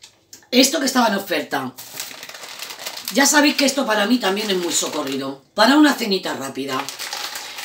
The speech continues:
Pero había de muchos sabores. Pero es que todavía tengo ahí de otras marcas. Y tampoco he querido. Pero no tenía con sabor a gambas. Y encima en oferta, ¿vale? He cogido dos. Está, tenéis todavía la semana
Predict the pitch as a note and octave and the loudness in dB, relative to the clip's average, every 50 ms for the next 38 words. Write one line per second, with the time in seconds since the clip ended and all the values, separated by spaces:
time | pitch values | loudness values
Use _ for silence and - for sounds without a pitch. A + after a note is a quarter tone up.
0 | - - - A3+ A#3 B3 B3+ - - G#3+ B3 C#4+ D4+ D#4 D#4+ D4+ D4+ - - C#4 | -10 -2 2 4 6 6 6 4 4 6 6 6 6 6 6 6 6 4 2 0
1 | C4 - A#3 G#3 E3+ D#3+ D3+ D3 C#3+ C#3+ D3 C#3 - - - - G3+ G3+ B3 B3 | -2 0 0 0 -2 -2 -2 -4 -4 -4 -4 -4 -6 -8 -6 -2 0 0 2 2
2 | - D#4 C4 C#4+ C#4 C4 B3+ C4 C4+ B3+ B3 C4 A#3 A#3 A3 A3 A#3 C4 A#3+ A#3 | 0 2 2 4 4 6 6 6 6 6 4 2 0 0 2 2 0 0 0 -2
3 | - F#3+ G3 G3 A3 C4+ D#4 D#4+ - - E3 D3 - - - - - - - - | -2 -2 -2 2 2 2 2 2 0 -4 -6 -6 -6 -8 -10 -12 -12 -12 -12 -12
4 | - - - - - A#3+ - A#3 A3 A3 G3+ B3 B3+ C#4+ C#4 A#3 A3 G#3 G3 F#3+ | -12 -16 -8 -4 -2 0 2 4 4 4 4 2 2 2 2 2 2 2 4 4
5 | E3+ D#3 - - - - G#3 G#3 G#3+ G#3+ A#3+ C4 C4 D4+ C#4 C#4+ D#4 D#4 B3+ C4 | 4 2 0 -4 -2 0 2 2 4 4 4 4 6 6 6 6 6 6 4 2
6 | G#3 - F#3+ G3 F#3+ A3+ A#3 F#3 F3 E3 D#3 C#3 B2+ C3 - - - - - - | 0 0 0 0 0 0 2 2 0 -2 -2 -4 -4 -6 -6 -8 -10 -14 -18 -18
7 | - - _ - - - - - - - - - - - - _ _ - B3+ E4+ | -18 -18 _ -20 -20 -16 -14 -14 -14 -14 -16 -18 -18 -20 -20 _ _ 6 8 8
8 | F#4 D#4 - - D#4+ D#4+ E4 E4 E4 C#4 - - - G#3 F#3 - - - C#3+ D3 | 8 6 4 4 4 4 6 4 4 4 2 0 0 0 0 0 0 -2 -2 0
9 | F#3 B3 D4+ D#4 D4 G#3 G3 - - - - A3+ G#3 A3 A#3 A#3 C#4+ E4 F#4 F4+ | 2 2 4 2 2 0 -2 -2 -4 -6 -6 -6 -4 -4 2 4 6 6 6 4
10 | C4+ - - - - _ _ - - - - - F#3+ G#3 G3 - - C4+ B3+ G#3+ | 0 -4 -10 -16 -20 _ _ -20 -14 -12 -2 0 2 4 4 4 4 4 4 4
11 | F3 - - - - - - G#3 G3+ B3+ C4+ - - D4 C4+ A#3+ A#3+ B3+ C4 A3 | 2 -2 -6 -14 -12 -4 -2 2 4 4 4 4 4 4 4 6 6 6 6 6
12 | F#3+ G3 F3+ - - F3+ F#3 G#3 A3 A3+ A3+ A3+ A3 G#3+ G#3+ G#3+ G#3 - | 4 4 2 2 0 2 2 0 2 2 2 2 2 2 2 0 -2 -6